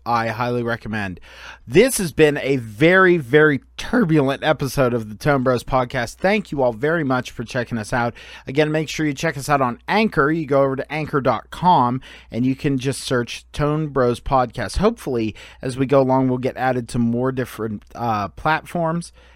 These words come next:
And, uh, we will keep you updated on those. Also, go on over to our Facebook page. That is The Tone Bros Podcast on Facebook. And, uh, leave us a recommendation, some topics you'd like us to talk about.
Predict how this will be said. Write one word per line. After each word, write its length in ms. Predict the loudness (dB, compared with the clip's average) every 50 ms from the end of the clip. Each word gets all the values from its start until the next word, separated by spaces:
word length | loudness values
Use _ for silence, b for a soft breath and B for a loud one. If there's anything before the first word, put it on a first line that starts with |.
| b -8
And, 220 | -6 -4 -2 0
uh, 180 | 0 0 0 0 -2
we 140 | -2 -2
will 100 | -2 -4
keep 260 | -8 -8 -10 -10 -6 -2
you 80 | -2
updated 540 | -2 -2 -2 -2 -2 -2 -2 -2 -4 -6 -6 -6 -4
on 400 | -2 0 0 0 0 -2 -4 -6
those. 540 | -8 -4 0 2 2 2 2 0 -4 -8 -14 B B B B B B -2 2
Also, 560 | 4 6 6 6 4 2 2 2 2 2 2
go 100 | 2 2
on 160 | 2 2 0
over 160 | 0 0 0
to 80 | 2 4
our 140 | 6 6 4
Facebook 480 | 4 2 0 0 0 -2 -4 -4 0
page. 220 | 0 0 0 0 0
That 200 | 0 0 2 2
is 220 | 0 0 -2 -4
The 340 | -10 -4 2 4 4 4 4
Tone 360 | 2 0 0 0 0 0 0
Bros 280 | 2 2 2 2 0 -2
Podcast 800 | -2 0 0 2 0 -2 -4 -4 -2 -2 0 -2 -2 -4 -4 -4
on 160 | -4 -4 -4
Facebook. 600 | -6 -4 -4 -4 -4 -6 -6 -4 -4 -4 -6 -8 B B B B B B -4
And, 220 | 0 0 2 4 6
uh, 260 | 6 8 6 6 4
leave 220 | 2 2 2 4 4
us 160 | 2 0 2
a 40 | 2
recommendation, 760 | 0 0 0 -2 -4 -2 0 0 0 0 0 -4 -6 -6
some 180 | -6 -6 -6 -6
topics 540 | -4 0 0 0 0 0 -4 -8 -8 -8 -8
you'd 120 | -4 -2
like 220 | 0 -2 -2 -2 -6
us 100 | -10 -10
to 100 | -12 -14
talk 300 | -8 -4 -4 -4 -4 -4
about. 320 | -4 -2 -2 -2 -2 -4